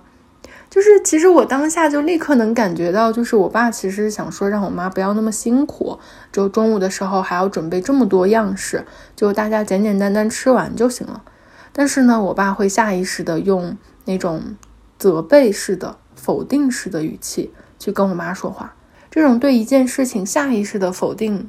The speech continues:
或者说下意识的拒绝的这种想法，就其实也默默地出现在了我的生活里，以及我的行为习惯上面。比如说，再举个例子，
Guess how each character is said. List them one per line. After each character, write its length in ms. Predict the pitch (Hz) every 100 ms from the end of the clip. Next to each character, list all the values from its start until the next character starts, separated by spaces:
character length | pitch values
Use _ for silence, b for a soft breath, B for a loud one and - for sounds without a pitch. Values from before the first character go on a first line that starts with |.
| -
或 220 | - 247
者 100 | 202
说 380 | 202 220 214 214 - _ - -
下 240 | - 294
意 80 | 226
识 140 | 208 180
的 100 | 175
拒 220 | - 269
绝 140 | 175
的 100 | 165
这 140 | 175 190
种 100 | 185
想 300 | - 175 190
法， 200 | 180 - B B B B
就 480 | - 294 262 240 233
其 260 | 233 - 247
实 200 | 247 269
也 120 | 202
默 220 | 185 247
默 180 | 226 226
地 120 | 185
出 160 | 180 220
现 200 | 233 220
在 140 | 208
了 140 | 196
我 200 | 185 170
的 140 | - 185
生 260 | - 214
活 280 | 220 - 165
里， 240 | 170 160 B B B -
以 100 | 196
及 240 | 190 196
我 240 | 214 208 202
的 360 | 160 151 - 214
行 240 | - 190
为 100 | 185
习 200 | 190 -
惯 260 | - 190 185
上 180 | 190
面。 200 | 175 165 - b b _ _
比 100 | -
如 140 | 196 208
说， 400 | 254 247 247 247
再 180 | 247
举 160 | 226 170
个 80 | 151
例 180 | 185 214
子， 240 | - 208